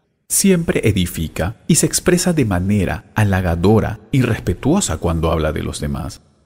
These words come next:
No critica a la compañía que representa, ni a sus ejecutivos, ni a los productos, ni al modelo de negocio.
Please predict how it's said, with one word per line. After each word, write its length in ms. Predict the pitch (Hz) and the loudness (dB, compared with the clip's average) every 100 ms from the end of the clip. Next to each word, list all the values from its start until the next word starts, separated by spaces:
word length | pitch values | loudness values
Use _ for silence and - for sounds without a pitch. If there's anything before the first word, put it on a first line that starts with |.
| _ | _
No 180 | 127 160 | -2 0
critica 560 | 180 180 - 165 - | 0 -2 -2 -4 0
a 40 | 135 | 2
la 160 | 120 | 2
compañía 640 | 120 101 95 98 104 101 90 | 0 0 0 0 2 2 0
que 100 | 98 | -4
representa, 800 | 73 - 73 - 69 69 - - | -6 -6 -4 -4 -4 -6 -8 -6
ni 220 | 117 120 | -2 0
a 60 | 160 | 2
sus 220 | 170 156 | 0 2
ejecutivos, 880 | 135 104 - - 156 156 - - - _ _ | 0 -2 -6 -4 -2 0 -2 -8 -16 _ _
ni 200 | 110 110 | 2 4
a 100 | 101 | 4
los 180 | 98 98 | 2 2
productos, 680 | - 110 85 82 95 113 - | 2 4 2 0 -2 -2 0
ni 180 | 113 110 | 4 4
al 120 | 95 | 4
modelo 400 | 90 87 85 85 | 2 2 2 0
de 100 | 76 | -2
negocio. 520 | 78 156 120 - | 0 0 0 -6